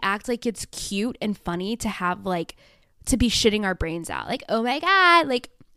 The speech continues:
only hot girls have belly issues." Shut the fuck up. That's not, like, no, that's not normal. What are you doing? Pay attention to that. Actually, go to the doctor. It's not cute. So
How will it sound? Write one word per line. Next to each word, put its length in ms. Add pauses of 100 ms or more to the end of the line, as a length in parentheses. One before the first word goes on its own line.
only 240
hot 300
girls 300
have 240
belly 300
issues." 500 (300)
Shut 300
the 100
fuck 300
up. 360 (380)
That's 300
not, 400
like, 440
no, 320
that's 260
not 160
normal. 560 (260)
What 300
are 60
you 240
doing? 720 (880)
Pay 200
attention 460
to 80
that. 480 (100)
Actually, 640
go 260
to 100
the 120
doctor. 560
It's 220
not 260
cute. 400 (540)
So 540